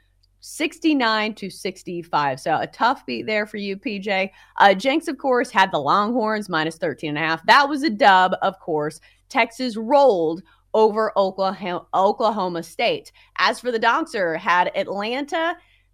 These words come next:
and, uh, the Jets. Oh, excuse me. That would be the Falcons and the Jets. Had the Jets on the money line, plus one ten. The Falcons won it. So that was an L for the Donkster. Oklahoma State and Texas had the Longhorns minus fifteen and a half, and that was a winner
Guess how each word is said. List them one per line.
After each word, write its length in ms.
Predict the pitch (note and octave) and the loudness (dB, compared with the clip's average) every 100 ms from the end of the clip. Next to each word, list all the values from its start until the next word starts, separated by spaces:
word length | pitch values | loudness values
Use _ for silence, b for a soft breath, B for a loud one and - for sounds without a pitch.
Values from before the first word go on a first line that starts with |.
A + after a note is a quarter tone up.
| - | -4
and, 640 | A3+ A#3 A3+ G#3 A3 F#3 | 0 2 0 0 -4 0
uh, 460 | F#3+ F#3 F#3 F3 - F3+ | 2 4 2 0 -2 -6
the 100 | F#3+ | -8
Jets. 560 | F#3 F#3 C3+ - - - | -4 -2 -2 -4 -14 -2
Oh, 100 | G3+ | 0
excuse 380 | F#3 - A3+ F#3 | 0 -4 -10 -8
me. 260 | D3+ B2 E3+ | -8 -10 -8
That 140 | F3+ F#3 | -2 -2
would 160 | F#3 | -2
be 220 | F3+ E3 E3 | -4 -4 -4
the 120 | F3 | -6
Falcons 500 | - B3+ - E3 D#3+ | -8 -10 -8 -8 -10
and 80 | C3+ | -12
the 60 | |
Jets. 320 | C3 - - | -10 -10 -10
Had 180 | G#3 G3+ | -6 -6
the 60 | G3+ | -4
Jets 260 | G#3 G3+ | -4 -4
on 80 | A#3 | -6
the 60 | G#3+ | -6
money 260 | G3+ F#3+ | -6 -6
line, 300 | F3+ E3+ E3 E3 b - | -4 -4 -6 -8 b -2
plus 240 | A3 - | -2 0
one 180 | G#3 F#3 | -6 -6
ten. 460 | - B3 B3 B3+ B3 b b - | -4 -2 -2 -4 -10 b b -10
The 80 | F#3 | 4
Falcons 400 | G#3+ G3+ D#3+ D3 | 4 4 0 -8
won 160 | A#2+ | -12
it. 140 | - - | -14 -8
So 100 | E3+ | 2
that 180 | F3+ | 4
was 120 | G3 G#3 | 4 0
an 80 | |
L 140 | F3+ F3+ | -2 -4
for 120 | F#3+ | -6
the 80 | F3+ | -8
Donkster. 520 | D#3+ D3 D3+ - D3+ | -6 -6 -8 -8 -4
Oklahoma 400 | - B3+ D4+ C4 | -2 -2 -2 -6
State 380 | B3+ - B3+ C4+ | -6 -2 -2 -2
and 120 | F#3+ | -6
Texas 600 | - A#3+ - D4+ D4+ D4+ _ _ - | -8 -8 -8 -10 -10 -10 _ _ 0
had 200 | F#3 F#3 | 0 2
the 60 | |
Longhorns 500 | F#3+ G#3 B3+ A3 G#3+ | 2 4 2 -2 -2
minus 380 | F#3+ F3+ F#3 - - | -2 0 -2 -6 -6
fifteen 480 | F4+ - - C4+ G3+ | -6 -4 -4 -2 -2
and 100 | F3+ | -2
a 40 | |
half, 280 | F3 D#3+ E3 - | -2 -4 -4 -6
and 160 | F3+ | -4
that 180 | E3+ - | -4 -4
was 200 | F#3 E3+ - | -6 -8 -8
a 120 | F#3 | -8
winner 400 | D#3+ D3+ D3+ | -6 -6 -6